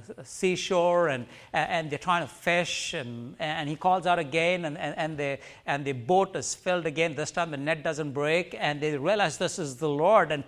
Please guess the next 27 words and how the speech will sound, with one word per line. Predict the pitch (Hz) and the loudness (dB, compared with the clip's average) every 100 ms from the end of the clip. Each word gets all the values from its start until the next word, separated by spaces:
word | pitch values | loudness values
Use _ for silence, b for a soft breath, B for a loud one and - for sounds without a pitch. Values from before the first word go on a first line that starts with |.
| - | -4
Peter | 214 214 | -2 -2
just | 156 120 - | -2 -8 -6
jumps | 208 208 220 196 | 2 4 4 0
and | 165 | -4
he, | 151 156 | -4 -8
he | 160 | -10
can't | 156 226 226 160 | -2 0 0 0
wait | 208 208 | 2 2
and | 156 | 0
he | 151 | -4
comes | - 220 208 - | 0 0 0 -4
to | 175 | -6
the | 147 B B | -8 B B
seashore | - 208 208 - 156 | 0 0 2 2 2
and | 156 | 4
as | 165 | 2
he | 156 | -2
comes | 170 202 196 190 | 0 4 4 4
he | 175 | -4
sees | 139 - 190 196 175 139 | -4 -2 0 0 -2 -2
the | 165 160 B B - | -2 -2 B B -2
coal | 190 196 196 165 | 4 6 8 6
and | 156 156 | 4 0
the | |
fish | 135 - 214 196 - | -4 -2 0 2 0
and | 185 | -4
he, | 156 | -4